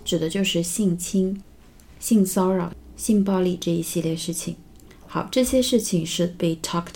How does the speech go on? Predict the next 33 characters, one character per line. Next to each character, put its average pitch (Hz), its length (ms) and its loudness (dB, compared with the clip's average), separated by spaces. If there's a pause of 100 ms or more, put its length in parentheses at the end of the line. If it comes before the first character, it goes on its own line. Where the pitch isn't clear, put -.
about， - 300 -10 (340)
应 214 240 2
该 208 240 0
是 202 180 -2
要 165 140 -2
被 170 220 0
讨 - 280 -8
论 160 220 0
的。 151 100 -10 (680)
Because， - 600 0 (160)
因 208 200 4
为， 190 280 0 (580)
it's - 480 0 (120)
swept - 680 -2 (260)
under 202 400 4
the 180 140 4
rug 165 380 -2 (260)
as - 360 -4
nothing。 160 380 -4 (640)
好， 170 200 -2
这 254 180 2
里 247 100 6
有 233 140 6
一 160 100 0
个 175 220 2
词 165 260 -2
组 - 240 -4 (320)
叫 175 180 4
做 160 400 2 (220)
sweep 196 600 2 (340)
under 175 640 2 (180)
the 170 80 4
rug。 165 300 2